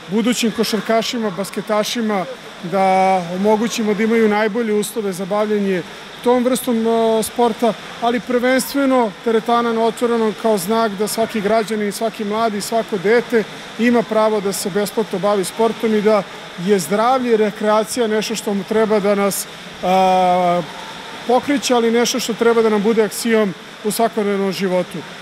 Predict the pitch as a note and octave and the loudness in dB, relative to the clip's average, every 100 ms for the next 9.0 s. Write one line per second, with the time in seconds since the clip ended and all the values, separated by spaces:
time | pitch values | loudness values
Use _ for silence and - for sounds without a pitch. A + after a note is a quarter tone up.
0 | - - G#3 B3+ B3+ C4 A#3+ - A#3+ A3+ | -16 -8 0 2 2 0 0 0 0 2
1 | B3 A#3 A3+ A3+ A#3 A3 - A3 G#3+ G#3 | 2 2 0 2 2 0 0 2 4 6
2 | G#3 G3+ G3+ F#3+ - - - - F#3+ G3 | 6 6 4 2 -4 -14 -14 -2 2 4
3 | G3 F#3+ F#3+ G#3 G3 G#3+ B3+ C4 A#3+ A3 | 4 2 2 2 4 4 4 2 0 4
4 | G#3+ G3 G3 A3 A3 A3 G#3+ F#3+ G3 G#3+ | 4 2 0 0 2 2 2 2 4 4
5 | A3+ A3 G3+ G#3+ G#3 G#3+ G#3 A#3 G#3 - | 4 2 0 -2 0 0 2 0 0 0
6 | G3 F#3+ A3 A3 G#3 G3 - A3+ B3+ A3+ | -2 2 4 4 2 -4 0 2 4 4
7 | A3 G#3 - G#3+ G3 G3 - - - D#3+ | 4 2 0 0 2 2 0 -10 -8 -2
8 | G#3+ G#3 A#3+ - G3+ F#3 F3+ F3+ E3+ | 0 0 -4 -2 -2 -2 -2 -2 -2